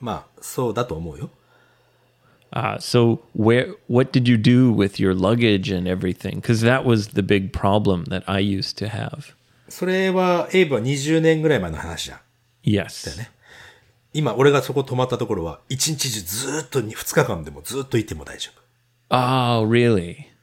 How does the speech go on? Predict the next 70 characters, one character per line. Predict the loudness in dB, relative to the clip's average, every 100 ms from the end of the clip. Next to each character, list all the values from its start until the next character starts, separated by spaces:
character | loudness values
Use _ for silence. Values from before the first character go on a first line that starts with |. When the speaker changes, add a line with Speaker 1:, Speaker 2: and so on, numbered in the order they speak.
| _ _ _
Speaker 1:
う | -4
ん。 | 0 0 0 -2 -6 -8
変 | -2 -2
わ |
っ | -2
た | -6
ん | -6
じ |
ゃ | -8
な |
い？ | -6
そ | -6
う |
い | -4
う | -4
シ | -6
ス | -6 -8 -4
テ |
ム。 | -4
Speaker 2:
Ah, |
so | -4
perhaps | -6 -6 -6
some | -6 0 2 4 2
capsule | 0 -4 -4 0 2
hotels | 4 0 0 -2 -2 -2
now | -2 -2 -2
allow | 2 2 2 2 2
you | 2 0
to | -2 -6 -6 -4 -6 -10 _ -14
keep | -2 0 0
it. | -8 -14 -20 _ _ _ _ _ _
Speaker 1:
そ | -12 -10 -10 -14 _
う。 | _ -20 -12
そ | -6
し | 2
て |
さ、 | 2 0
も | -4
う |
カ | -4
プ | -2
セ | -2
ル |
ホ | 2
テ | 2
ル、 | 2 0
あ | -6
の、 | -4
見 | -4
つ | -4
け | 2 2
る |
と | 2
き | -4
に | -6
ね、 | -2
電 | 0 2
話 | 2
を | 0
し |
て | -2
て、 | -4 -4 -6 -12
あ | -10
の、 | -8 -8 -10 -4
「泊 | -2
ま | 0
れ | 0
ま | -2
す | -6
か？ | -8 -8